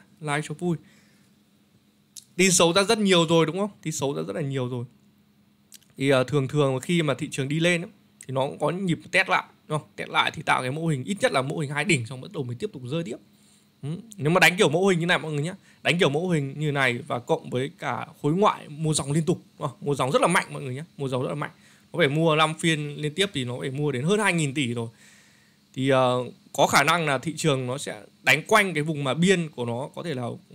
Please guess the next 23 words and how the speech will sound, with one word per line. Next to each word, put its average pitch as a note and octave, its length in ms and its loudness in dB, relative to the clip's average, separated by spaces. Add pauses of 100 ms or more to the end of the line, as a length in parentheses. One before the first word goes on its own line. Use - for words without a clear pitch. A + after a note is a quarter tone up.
(160)
quanh D3 260 0
vùng C3 140 -10
mà B2+ 80 -4
một B2 200 -2
nghìn B2 340 -6 (100)
không C#3 220 -4
trăm D3+ 240 0
bốn B2+ 180 0
mươi. F#3 280 4 (180)
Đấy, B2+ 140 -6
quanh C#3+ 220 0
vùng C3 160 -4
một B2 80 -4
nghìn B2 260 -8
không - 180 -12
trăm C#3 120 -2
bốn C3 180 -4
mươi D3 180 -2
đến A#2+ 120 -8
cái D3 100 -4
vùng C3 200 -8
một B2 100 -6
nghìn B2+ 180 -6